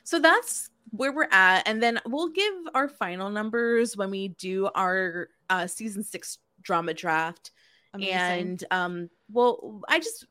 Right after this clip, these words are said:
Speaker 1: like I said, I just wanna be honest with you guys, and I, I don't, I don't wanna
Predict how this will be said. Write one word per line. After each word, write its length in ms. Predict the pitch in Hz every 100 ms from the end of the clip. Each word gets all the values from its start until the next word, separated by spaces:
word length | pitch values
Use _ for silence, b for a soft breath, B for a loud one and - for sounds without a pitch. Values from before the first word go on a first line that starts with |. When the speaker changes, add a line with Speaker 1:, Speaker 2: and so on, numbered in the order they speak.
| -
Speaker 1:
like 140 | 247
I 80 | 190
said, 220 | 196 165
I 100 | 160
just 180 | 233 320
wanna 220 | 415 349
be 180 | 226 185
honest 360 | - 151 165 -
with 120 | 165
you 100 | 170
guys, 340 | 165 156 160 165
and 80 | 190
I, 60 | -
I 80 | 220 - 202
don't, 120 | -
I 80 | 220
don't 120 | 269
wanna 300 | 330 302 240